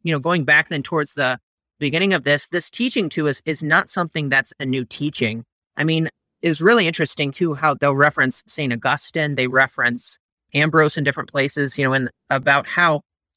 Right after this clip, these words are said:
this idea that faith produces good works and not faith and good works justifies is not something that is the Lutherans just pulled out of thin air and said, "You know what? Let's just try this and see, let's go with it."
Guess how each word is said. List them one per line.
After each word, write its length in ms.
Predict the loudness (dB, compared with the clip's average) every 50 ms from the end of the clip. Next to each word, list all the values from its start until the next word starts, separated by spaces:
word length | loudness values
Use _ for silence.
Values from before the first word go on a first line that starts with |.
| _
this 160 | -2 0 0 0 2
idea 880 | 2 2 2 0 -4 -6 -6 -2 2 4 4 6 6 6 4 2 2 -2 _ _ _ _
that 260 | -2 0 0 0 -2
faith 640 | -8 -14 -4 -2 0 0 0 -2 -2 -6 _ _ _ _ _ _ _
produces 680 | -6 -4 -4 -2 2 2 4 4 2 0 0 -2 -2 -2
good 240 | -4 -4 -6 -4 -6
works 580 | -8 -8 -6 -8 -10 -12 -14 -16 -16 -16 -18 -20 _ _ _ _ -2
and 120 | 0 2
not 180 | 2 2 0 -2
faith 300 | -4 -2 -2 0 0 0
and 140 | -2 0
good 200 | 0 0 0 0
works 440 | -2 0 2 4 4 4 2 -2 -4
justifies 920 | -2 -2 -2 -2 -6 -10 -6 0 0 2 2 2 -2 -4 -8 -12 -16 -18 _ _ _ _ _
is 180 | -4 -2 -2 0
not 300 | 2 2 2 2 2 0
something 400 | 0 -2 0 0 0 -2 -2 0
that 180 | 0 0 0
is 320 | -2 -6 -6 -6 -10 -8 -6
the 80 | -6 -2
Lutherans 360 | 0 -2 -2 0 -2 -4 -2
just 220 | -2 -4 -4 -4 -4
pulled 180 | -2 0 2
out 140 | 4 4 2
of 80 | 0 -2
thin 160 | -4 0 2
air 80 | 2
and 100 | 2 2
said, 200 | 0 -4 -4 -2
"You 100 | -2 0
know 120 | 2 2 2
what? 260 | 2 2 0 0 0
Let's 200 | -4 -6 -4 -4
just 220 | -6 -6 -6 -6
try 240 | -4 -2 0 0 0
this 240 | -2 -4 -6 -4 -8
and 100 | -10 -4
see, 160 | -2 -2 -2
let's 220 | 0 -2 -6 -8 -4
go 180 | -4 -4 -4
with 240 | -4 -6 -10 -14 -14
it." 160 | -18 -20 -20